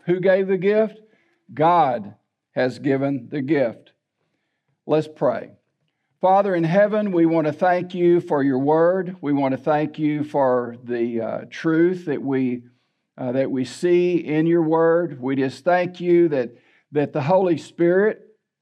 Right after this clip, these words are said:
will do a great work in our hearts and reveal to us truth that maybe things that we haven't even thought about before,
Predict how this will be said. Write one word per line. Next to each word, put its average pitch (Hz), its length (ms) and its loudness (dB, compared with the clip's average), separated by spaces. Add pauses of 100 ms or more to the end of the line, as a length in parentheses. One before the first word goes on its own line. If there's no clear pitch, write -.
(580)
will 147 140 -4
do 165 200 2
a 151 40 0
great 156 300 0
work 170 320 0
in 147 80 -2
our 135 120 0
hearts 185 600 0 (640)
and 156 220 0
reveal 175 580 2
to 170 120 0
us 170 300 0
truth 214 680 -2
that 131 240 -4
maybe 170 360 2
things 185 400 0
that 151 120 -2
we 156 140 0
haven't 170 340 2
even 143 280 0
thought 180 280 4
about 175 320 0
before, 180 560 -2